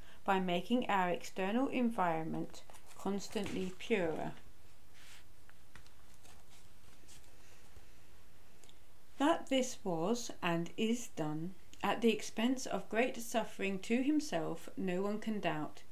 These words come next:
who is able to form the least conception of the limitations endured by that great spirit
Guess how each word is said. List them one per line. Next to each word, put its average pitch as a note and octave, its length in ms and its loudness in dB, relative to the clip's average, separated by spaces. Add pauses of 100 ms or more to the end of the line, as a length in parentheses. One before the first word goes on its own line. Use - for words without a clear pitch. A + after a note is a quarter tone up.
(120)
who G3+ 80 2
is F3+ 140 4
able B3 260 4
to C4 140 0
form F#3+ 340 0
the F3+ 80 0
least B3+ 400 4
conception C4 800 0
of F3 100 -2
the G3 80 -2
limitations F#3+ 840 0
endured G#3 720 0
by F3 160 2
that G#3+ 340 0
great F#3+ 280 0
spirit - 640 -2